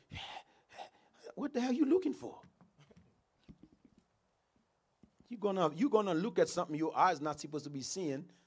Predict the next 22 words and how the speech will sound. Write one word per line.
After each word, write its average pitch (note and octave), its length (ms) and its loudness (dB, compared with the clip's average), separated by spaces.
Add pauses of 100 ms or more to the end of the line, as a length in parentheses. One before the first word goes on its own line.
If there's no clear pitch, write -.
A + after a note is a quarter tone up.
(120)
That's F3 240 2
how F#3 120 2
you're F#3+ 180 0
caught F#3 260 0
up G3 160 -2
in F#3 80 -2
stupidity. - 600 -8 (960)
Not F3 260 -4
everything G3+ 440 6
you F#3 120 -4
flip G#3 320 -4
in D#3+ 80 -2
your D#3+ 160 2
eyes D3+ 440 -2
you D#3+ 100 -14
can E3 200 -6
handle. G#3 380 -6 (1400)
One F#3+ 220 -4
day E3+ 120 6
you G3+ 140 2
gonna F3 260 4
be, D#3+ 160 -6